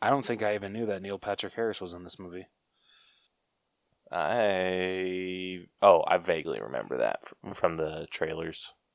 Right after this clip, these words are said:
Speaker 1: See, I don't remember. I remember Ike Barinholtz a little bit, 'cause isn't he working with Tiffany Haddish in the movie?
Speaker 2: I believe so. And
Speaker 1: But I
Speaker 2: then
Speaker 1: just
Speaker 2: I
Speaker 1: don't
Speaker 2: think Neil Patrick Harris is playing his lawyer.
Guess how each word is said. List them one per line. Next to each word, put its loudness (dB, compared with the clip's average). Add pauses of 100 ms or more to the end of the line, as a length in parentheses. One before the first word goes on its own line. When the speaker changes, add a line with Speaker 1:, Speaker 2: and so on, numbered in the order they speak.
(240)
Speaker 1:
See, -4
I -2
don't -2
remember. -2
I 6
remember 4
Ike 0
Barinholtz 2 (260)
a 4
little 10
bit, 8
'cause 4
isn't 6
he 2
working 4
with 0
Tiffany 2
Haddish 4
in 0
the -2
movie? -4 (880)
Speaker 2:
I 4
believe 0
so. 4
And 8
Speaker 1:
But 8
I 8
Speaker 2:
then 4
Speaker 1:
just 0
Speaker 2:
I 6
Speaker 1:
don't 2
Speaker 2:
think 4
Neil 8
Patrick 0
Harris 2
is -8
playing 0 (560)
his -4
lawyer. 2